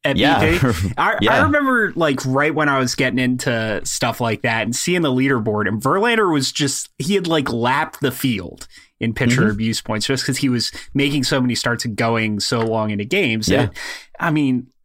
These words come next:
Speaker 1: it's, it, yeah, I, I looked back and I tried to remember that season where we all sort of wrote him off. Like, it looked
Speaker 2: Mm-hmm.
Speaker 1: like, you know, the velocity went down, the strikeout rate went
Speaker 2: Yeah.
Speaker 1: down, and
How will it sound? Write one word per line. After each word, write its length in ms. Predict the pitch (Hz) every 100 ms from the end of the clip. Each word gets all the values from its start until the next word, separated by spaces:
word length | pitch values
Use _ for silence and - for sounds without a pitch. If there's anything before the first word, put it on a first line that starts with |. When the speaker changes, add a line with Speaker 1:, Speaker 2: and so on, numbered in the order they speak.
| _
Speaker 1:
it's, 340 | 180 - - - - _
it, 140 | 175 - - - - -
yeah, 300 | 185 131 123
I, 180 | 165 185
I 80 | 180
looked 240 | 185 185
back 300 | - 165 170 165
and 260 | 135 127 -
I 80 |
tried 240 | 139 - 196
to 80 | 202
remember 280 | 170 165 156
that 180 | 139 -
season 300 | 160 151 139
where 120 | 135
we 140 | 135
all 120 | 139 135
sort 220 | - 131
of 80 | 110
wrote 200 | 123 131
him 120 | 104
off. 420 | 113 202 - -
Like, 320 | 127 120 107
it 140 | 127 -
looked 220 | 127 131 131
Speaker 2:
Mm-hmm. 80 |
Speaker 1:
like, 220 | 131 139 151
you 100 | 127
know, 40 |
the 80 | 113
velocity 460 | 117 123 131 - 131
went 160 | 123
down, 220 | 131 123
the 60 | 117
strikeout 540 | - 127 123 139 120
rate 360 | 127 120 120 - - - - -
went 300 | 131 131 131
Speaker 2:
Yeah. 160 | 127
Speaker 1:
down, 180 | - 127
and 460 | - 127 123 120